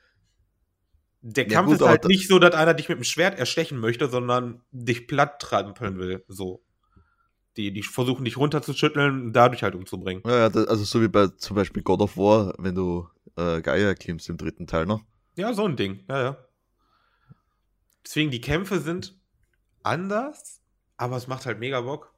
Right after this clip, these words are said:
Speaker 1: Also ich hab das gerne gespielt. Ich wollte auch immer das Remake mal holen, aber
Speaker 2: Dazu kam
Speaker 1: ja,
Speaker 2: es nie.
Speaker 1: dazu kam es nie, weil ich so gut mit Remakes klarkomme.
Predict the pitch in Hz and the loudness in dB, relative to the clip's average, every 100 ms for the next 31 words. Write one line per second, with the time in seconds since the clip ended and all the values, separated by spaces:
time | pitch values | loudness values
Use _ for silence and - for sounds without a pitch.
0 | - 107 117 139 127 117 131 123 101 - | -8 -4 -2 -2 -2 0 0 0 -2 -4
1 | 101 - 135 139 165 110 123 156 113 95 | -6 -2 0 0 0 0 0 0 0 0
2 | 98 110 123 113 101 104 - _ _ _ | 0 0 -2 -2 -2 -2 -4 _ _ _
3 | _ _ _ _ _ - - - - - | _ _ _ _ _ -20 -20 -20 -20 -16
4 | - 85 - - 95 98 101 92 92 - | -10 -10 -8 0 0 2 0 -2 -4 -8
5 | - - - 117 - 117 120 117 117 107 | -14 -18 -20 -20 -16 -4 0 0 0 -2
6 | 101 - 104 117 113 110 101 113 104 95 | -2 -4 -6 -6 -4 -6 -4 -4 -4 -6
7 | - - 98 - 120 | -8 -10 -10 -10 -16